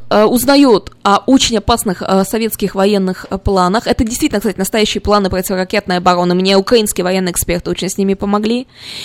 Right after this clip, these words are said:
И вот он узнает и понимает, что это очень опасно, это не защитит реально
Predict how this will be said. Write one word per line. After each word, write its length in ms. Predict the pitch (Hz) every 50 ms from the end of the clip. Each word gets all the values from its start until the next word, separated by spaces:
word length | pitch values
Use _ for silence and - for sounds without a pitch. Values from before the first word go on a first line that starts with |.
| - -
И 80 | - -
вот 180 | 202 233 -
он 100 | 302 285
узнает 340 | 294 277 247 339 370 370 381
и 20 | -
понимает, 580 | - 254 254 254 262 277 302 320 311 294 294
что 520 | - - - - _ - 269 269 269 262 -
это 180 | - 240 - 269
очень 400 | - - 262 262 - - 240 226
опасно, 400 | 220 220 - 302 302 294 - 247
это 180 | 214 214 - 226
не 200 | 233 247 254 233
защитит 520 | 202 196 190 - - 196 - 240 202 -
реально 580 | 180 180 175 170 170 160 147 120 131 135 -